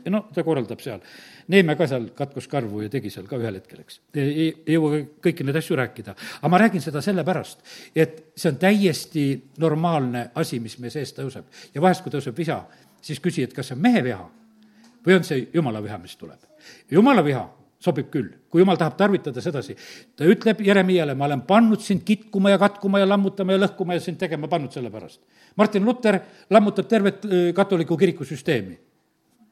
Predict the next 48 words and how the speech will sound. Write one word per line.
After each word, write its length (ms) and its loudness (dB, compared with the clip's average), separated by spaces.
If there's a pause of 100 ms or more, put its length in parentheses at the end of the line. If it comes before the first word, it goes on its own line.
(240)
Valesti 280 -2
midagi 240 -6
tegi? 200 -12
Ei 80 -6
teinud 180 -4
mitte 160 -12
midagi 220 -10
valesti. 340 -14 (320)
Täiesti 320 4
õiesti 320 -2
tegi, 300 -4 (260)
sest 220 0
et 100 0
see, 240 2
kuhu 220 4 (260)
usuelu 380 2
oli 160 4
läinud 320 2
sellel 240 0
hetkel, 260 -8 (240)
ja 60 -2
kiitus 260 2
Jumalale, 360 2
katoliiklased 600 -2
pöör-, 300 -2 (180)
pöörduvad 380 -2
ka 100 0
praegu, 240 0 (560)
osad 180 0
vähemalt 300 0
õige, 240 -2 (160)
õige 240 0
tee 140 -2
peale, 180 -6 (220)
ja 180 -4 (240)
ei 140 6
ole 180 6
nagu 160 -4
seda 220 -6
probleemi. 420 -8
Aga 140 -10
sellel 320 2
hetkel 260 -2
oli 220 0
vaja 180 0
kitkuda 380 -2
ja 20 -6
katkuda 400 -6